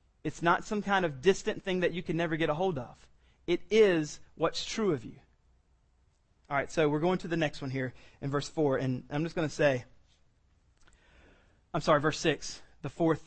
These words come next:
beatitude. This next one is, it's absolutely amazing. Some of the commentators said that this beatitude cause, kind of lies at the center of the beatitudes. They,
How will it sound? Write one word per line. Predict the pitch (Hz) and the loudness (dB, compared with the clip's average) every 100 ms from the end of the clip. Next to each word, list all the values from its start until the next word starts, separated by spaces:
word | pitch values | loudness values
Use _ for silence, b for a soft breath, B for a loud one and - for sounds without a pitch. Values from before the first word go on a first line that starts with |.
| - 147 | -12 0
beatitude. | 151 143 135 135 127 120 - _ _ _ - | 2 2 -2 -6 -6 -10 -18 _ _ _ -2
This | 139 214 - | 4 4 4
next | 180 180 - | 2 2 -2
one | 147 123 117 _ _ _ _ _ _ _ _ _ - | -4 -4 -8 _ _ _ _ _ _ _ _ _ -4
is, | 151 139 135 127 - - - _ _ _ _ _ _ _ _ _ _ _ _ _ _ _ _ 196 | 0 0 0 -4 -8 -12 -20 _ _ _ _ _ _ _ _ _ _ _ _ _ _ _ _ -2
it's | 196 | 0
absolutely | 180 170 - 160 160 143 | 2 2 0 -4 -2 -2
amazing. | 131 135 120 123 135 | 0 -2 -4 -10 -10
Some | - 202 | -4 -2
of | |
the | 190 | 0
commentators | 185 170 165 165 160 147 | 2 2 2 0 0 0
said | - 160 147 135 b b b | 0 2 2 0 b b b
that | 143 147 | -2 2
this | 175 190 | 2 2
beatitude | 185 175 160 160 160 139 | 2 4 4 2 -2 -2
cause, | 160 147 147 - b _ _ | 2 2 2 -6 b _ _
kind | 180 156 | -2 0
of | |
lies | 139 143 151 160 175 165 | 0 4 6 6 6 2
at | 160 | -6
the | 160 | -6
center | - - 196 185 175 | -8 0 0 2 0
of | 156 | 0
the | 143 | 0
beatitudes. | 151 147 139 135 131 120 - | 4 4 4 -2 -8 -6 -2
They, | 151 | -4